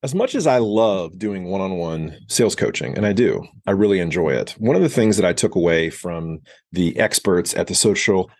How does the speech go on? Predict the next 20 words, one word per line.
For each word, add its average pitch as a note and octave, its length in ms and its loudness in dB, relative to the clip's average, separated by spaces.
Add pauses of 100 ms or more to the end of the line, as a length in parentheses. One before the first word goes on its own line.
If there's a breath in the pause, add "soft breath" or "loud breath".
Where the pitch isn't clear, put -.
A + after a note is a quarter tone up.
Media G#2 300 2
Marketing F2+ 380 0
World E2 260 -4
Conference E2+ 460 -4
last D#2 280 0
week E2+ 380 0
was, F2 300 2
in A2+ 120 -2
order A2+ 200 4
to C3+ 100 0
scale, E2+ 540 0 (340 loud breath)
you G#2+ 220 4
have G#2+ 400 -2
to B2 80 -4
be G2 160 4
able F2+ 160 2
to E2+ 280 -4
take E2 300 -2
your F#2 140 0
message F2 600 0